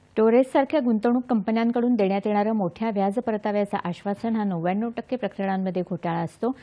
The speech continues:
त्यामुळे नागरिकांनी अशा प्रकारच्या गुंतवणूक करू नये, असं कळकळीचं आवाहन मुख्यमंत्र्यांनी केलं. एसटी म्हणजेच राज्य परिवहन महामंडळामार्फत भाडेतत्वावर बसगाड्या घेण्यासाठी निविदा प्रक्रियेचे कार्यादेश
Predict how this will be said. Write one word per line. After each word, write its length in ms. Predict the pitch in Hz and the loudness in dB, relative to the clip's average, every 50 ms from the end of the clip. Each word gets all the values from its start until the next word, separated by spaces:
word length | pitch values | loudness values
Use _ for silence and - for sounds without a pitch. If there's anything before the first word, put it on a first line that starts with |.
| - - - | -20 -16 -6
त्यामुळे 240 | - 226 226 233 240 | -2 0 2 2 2
नागरिकांनी 500 | 220 214 196 220 240 240 254 254 247 254 | 2 2 0 0 0 0 2 2 2 2
अशा 200 | 240 202 - - | 0 0 -2 -4
प्रकारच्या 460 | - - 202 - 202 202 196 - 220 196 | -6 -6 -4 -2 -2 -2 -2 -2 -4 -2
गुंतवणूक 380 | 190 185 180 - 185 180 185 185 - | -2 -2 -2 -2 -2 -2 -2 -4 -4
करू 180 | - 202 214 240 | -2 -2 0 2
नये, 200 | 247 254 254 262 | 2 2 2 0
असं 220 | 247 214 - 214 | 0 -2 -2 -4
कळकळीचं 600 | 202 - 196 175 170 165 - 214 240 247 240 254 | -6 -4 -2 -4 -4 -2 -2 -2 -2 -2 -2 -2
आवाहन 340 | 214 185 170 175 165 185 190 | -2 -2 -2 -4 -6 -6 -6
मुख्यमंत्र्यांनी 680 | 190 180 - _ - 170 160 156 - 156 151 151 151 | -6 -8 -8 _ -8 -6 -6 -4 -4 -4 -4 -4 -6
केलं. 260 | 147 - 147 143 - - - _ _ _ _ - _ - _ _ _ _ _ - | -6 -6 -6 -6 -8 -10 -14 _ _ _ _ -20 _ -20 _ _ _ _ _ 4
एसटी 320 | 233 240 240 - - 330 | 4 4 4 4 -2 0
म्हणजेच 300 | 311 302 285 269 294 269 | 2 2 2 2 0 0
राज्य 320 | 285 226 208 202 - 277 | 4 4 2 4 2 0
परिवहन 440 | 262 269 233 226 233 226 240 240 240 | 2 2 2 2 2 2 2 0 2
महामंडळामार्फत 760 | 233 208 202 202 208 196 190 196 190 190 196 190 196 - 226 226 196 - | 0 0 0 0 -2 0 2 2 2 2 2 -2 -2 -4 -6 -8 -6 -4
भाडेतत्वावर 680 | 190 175 180 220 - 240 220 - 233 233 226 247 240 | -4 -2 -2 -2 -2 -4 -6 -2 -2 -2 -2 0 -2
बसगाड्या 460 | 233 190 185 180 175 185 185 180 185 180 | 0 0 0 0 0 0 0 0 0 -2
घेण्यासाठी 560 | 170 - 180 175 175 - - 202 196 - 226 | -2 -2 -4 -4 -4 -4 -6 -6 -4 -2 -4
निविदा 340 | 214 190 175 190 185 214 208 | -2 -2 -2 -4 -4 -4 -6
प्रक्रियेचे 540 | 208 214 196 - 190 208 202 196 - 214 | -6 -8 -8 -8 -4 -4 -4 -2 -2 -6
कार्यादेश 600 | 202 - 175 160 165 175 180 175 190 151 143 - | -4 -2 -2 -2 -2 -2 -2 -2 -2 -4 -4 -6